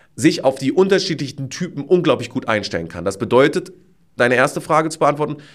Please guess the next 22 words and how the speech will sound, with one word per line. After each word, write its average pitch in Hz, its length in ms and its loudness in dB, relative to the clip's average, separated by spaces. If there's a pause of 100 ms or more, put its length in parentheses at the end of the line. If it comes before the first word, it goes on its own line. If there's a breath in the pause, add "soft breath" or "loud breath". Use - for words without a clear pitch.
(120)
was 127 160 4
muss 147 160 0
ein 139 60 -8
Vertriebler 113 420 -2
können? 165 340 -2 (280 loud breath)
Der 110 140 4
muss 139 360 0 (540)
unglaublich 185 580 4
flexibel 147 560 -4
und 123 100 -4
kreativ 107 460 -6
sein. - 220 -10 (600 soft breath)
Weil 117 280 2
er 160 180 6
schafft, 185 380 -2
sich 190 260 -4
auf 120 180 2
Situationen 139 720 0
einzustellen 143 640 0
und 123 80 -2
auf 104 140 -2
Fragetechniken, 127 1000 -4